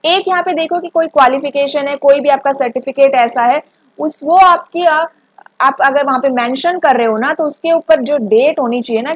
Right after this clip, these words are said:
मतलब कि आपने वो चीज़, आपने वो certificate आपका issue हो चुका है, कब तक, सत्ताईस अगस्त तक वो आपको issue हो जाना चाहिए। सत्ताईस अगस्त के बाद के यहाँ पे ये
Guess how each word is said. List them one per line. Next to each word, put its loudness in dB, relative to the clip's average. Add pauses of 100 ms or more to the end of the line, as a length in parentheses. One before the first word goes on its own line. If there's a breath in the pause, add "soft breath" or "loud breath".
मतलब -6
कि -8
आपने -2
वो 0
चीज़, -6
आपने -6
वो -2
certificate -4
आपका 0
issue -6
हो 2
चुका -6
है, -2
कब -2
तक, 4 (380)
सत्ताईस 2
अगस्त -2
तक 0
वो 0
आपको 0
issue -4
हो 2
जाना 0
चाहिए। -8
सत्ताईस -4
अगस्त -2
के -4
बाद 0
के -10
यहाँ -4
पे -2
ये -4